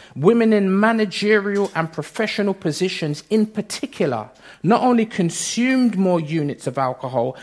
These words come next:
than the average female, but also drank more frequently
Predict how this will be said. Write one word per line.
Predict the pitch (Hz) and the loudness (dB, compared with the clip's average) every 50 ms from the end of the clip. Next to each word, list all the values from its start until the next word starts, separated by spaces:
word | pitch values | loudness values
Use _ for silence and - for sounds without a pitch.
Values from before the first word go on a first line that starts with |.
| - - - | -16 -2 0
than | 131 127 123 | 2 4 4
the | 127 - - | 2 2 0
average | 139 131 - 135 127 123 - - | -4 -4 -4 -6 -8 -8 -8 -12
female, | - - 135 123 117 113 113 113 110 127 - - - - _ - | -10 -8 -6 -4 -4 -4 -4 -4 -4 -6 -8 -12 -20 -20 _ -6
but | 127 - | -4 -2
also | 156 170 160 160 - 170 143 131 | 0 -2 -2 -2 -2 -2 -2 -2
drank | 120 110 - 131 147 175 190 190 175 - - | -4 -8 -8 -4 -2 -2 -2 -2 -4 -8 -6
more | 147 151 156 147 143 | -4 -2 -2 -2 -4
frequently | - - - - 185 180 180 - - 135 - - 107 110 110 117 131 | -8 -14 -8 -8 -8 -8 -8 -10 -12 -12 -12 -10 -10 -12 -12 -12 -14